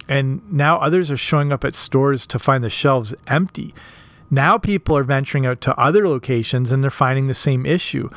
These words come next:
Along the way, they're running into other parents who are facing the same problem. "Where can I get a Cabbage Patch Kid?"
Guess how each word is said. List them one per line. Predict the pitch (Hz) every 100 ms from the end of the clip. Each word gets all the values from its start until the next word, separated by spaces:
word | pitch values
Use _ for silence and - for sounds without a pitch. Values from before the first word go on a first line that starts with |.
| - - -
Along | 139 139 135 127
the | 117
way, | 131 220 240
they're | 190
running | 165 139 139
into | 135 135 135 -
other | 180 247
parents | - 143 127 139
who | -
are | 135
facing | - 123 120 - 120 117
the | 127
same | - 127 123
problem. | - 180 135 - - -
"Where | - 143 165 185
can | - 175
I | 185
get | 123 120 123
a | 131
Cabbage | - - 156 185 175 -
Patch | - - - -
Kid?" | - 127 -